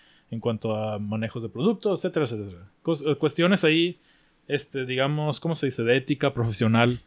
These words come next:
que no les gusta. Entonces, este, si ese güey, eh, eh, y ese güey dice, "Me mantuve al margen por un rato, pero, pues, hay muchas veces donde el Linus se cree que es el chilo, güey, y no,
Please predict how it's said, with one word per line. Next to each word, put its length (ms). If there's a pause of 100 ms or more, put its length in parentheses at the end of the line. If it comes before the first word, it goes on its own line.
(200)
que 120
no 100
les 120
gusta. 360 (420)
Entonces, 880 (640)
este, 1000 (720)
si 280
ese 200
güey, 500
eh, 80 (1080)
eh, 400
y 100
ese 160
güey 180
dice, 320
"Me 160
mantuve 280
al 100
margen 300
por 120
un 160
rato, 360
pero, 240
pues, 360 (1300)
hay 160
muchas 280
veces 300
donde 240
el 280 (100)
Linus 540
se 140
cree 180
que 120
es 100
el 80
chilo, 300
güey, 260
y 20
no, 520